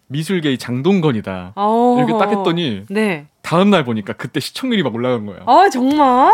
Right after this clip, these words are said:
Speaker 1: 아, 이런 게 되게 중요하구나.
Speaker 2: 그냥 타이틀이 중요하죠.
Speaker 1: 그리고 막 실제로
Speaker 2: 네,
Speaker 1: 그
Speaker 2: 네.
Speaker 1: 요즘에 불리는 별명이
Speaker 2: 네.
Speaker 1: 미술계의 장동건이다.
Speaker 2: 아.
Speaker 1: 약간 헐리우드 배우처럼 생겼어요.
Speaker 2: 정말 누군가랑 비교가 되면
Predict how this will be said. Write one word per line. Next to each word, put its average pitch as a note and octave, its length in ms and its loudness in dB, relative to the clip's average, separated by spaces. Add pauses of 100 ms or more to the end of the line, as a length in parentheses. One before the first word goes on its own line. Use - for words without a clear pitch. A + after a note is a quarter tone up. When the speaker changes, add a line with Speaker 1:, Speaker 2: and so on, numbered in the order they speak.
Speaker 1:
아, F#4+ 140 4
이런 A#3 140 0
게 C3 80 -4
되게 A#2+ 200 -4
중요하구나. D3+ 800 -2
Speaker 2:
그냥 D#3+ 160 -10
타이틀이 C#4 360 -6
중요하죠. F3+ 420 -6
Speaker 1:
그리고 D#3+ 140 -4
막 B2+ 160 -4
실제로 F#3+ 640 0
Speaker 2:
네, F#3+ 160 -4
Speaker 1:
그 F3 100 -6
Speaker 2:
네. D3+ 160 -12
Speaker 1:
요즘에 F3 320 0
불리는 C3+ 320 -2
별명이 G#2+ 680 -4
Speaker 2:
네. F#3+ 180 -6
Speaker 1:
미술계의 C3+ 520 -2
장동건이다. G2+ 600 -6
Speaker 2:
아. - 1200 -12
Speaker 1:
약간 A2+ 320 -2 (100)
헐리우드 G#3+ 340 4
배우처럼 A#2+ 420 -2
생겼어요. G2 380 -6
Speaker 2:
정말 A#3 280 -2
누군가랑 C#4+ 1000 4
비교가 E4 420 2
되면 C4 280 -2